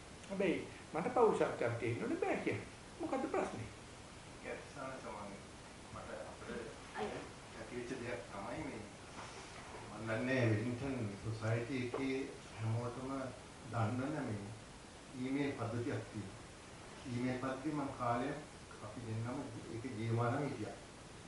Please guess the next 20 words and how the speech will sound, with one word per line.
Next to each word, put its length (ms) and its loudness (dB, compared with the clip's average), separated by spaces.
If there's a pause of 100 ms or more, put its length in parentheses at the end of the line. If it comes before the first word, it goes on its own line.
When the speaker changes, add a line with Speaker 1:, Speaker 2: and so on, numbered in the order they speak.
(240)
Speaker 2:
පහුගිය 480 4
අවුරුද්ද 380 8 (340)
පහු-, 440 12
පහුගිය 440 12
අවුරුදු 400 12
පහේ 380 6 (140)
ඒක 240 6
ඩ්‍රොප් 340 6
වෙනවා. 320 8 (760)
ඉතින් 240 2
ඇත්තෙන්ම 500 6 (320)
මට 240 4 (100)
දැනගන්නත් 720 6
ඕන 240 12
හැබැයි 680 4
ඊමේල් 440 6 (380)
ලැබෙන 320 4
එකවත් 280 2
කැමති 360 0
නෑ. 240 4